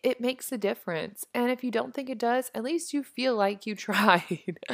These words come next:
But I know for me, it works every time. You could just be like, "What if I just made an extra hundred bucks tomorrow?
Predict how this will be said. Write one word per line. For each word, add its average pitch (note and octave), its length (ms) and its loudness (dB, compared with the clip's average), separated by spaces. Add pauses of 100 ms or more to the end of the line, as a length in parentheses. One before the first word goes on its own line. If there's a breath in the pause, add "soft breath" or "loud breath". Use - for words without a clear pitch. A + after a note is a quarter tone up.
(380 loud breath)
But A#3 120 6
I A3+ 100 6
know G#3+ 180 2
for C4 180 0
me, G3 200 0
it - 100 -4
works E3+ 340 0
every F3 260 0
time. D#3+ 400 -2
You F3 100 -8
could G3+ 100 -10
just - 140 -12
be G3 60 0
like, F#3 180 -2 (280 loud breath)
"What G#3 120 0
if D4 100 0
I D#4+ 120 -4
just D4 220 -10
made F#3 260 -2
an G#3 120 -6
extra G3 300 -6
hundred F#3+ 340 -6
bucks - 300 -4
tomorrow? E3 420 -10